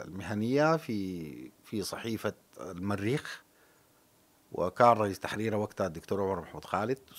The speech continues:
ثم صحيفة، آه، الد-، ال-، الدار، وكانت رياضية وقتها،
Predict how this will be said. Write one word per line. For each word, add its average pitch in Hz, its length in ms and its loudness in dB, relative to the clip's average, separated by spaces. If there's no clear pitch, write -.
ثم 110 420 0
صحيفة، 113 560 0
آه، 92 560 0
الد-، 95 340 -6
ال-، 98 280 0
الدار، 117 540 12
وكانت 113 400 0
رياضية 98 380 2
وقتها، 113 480 0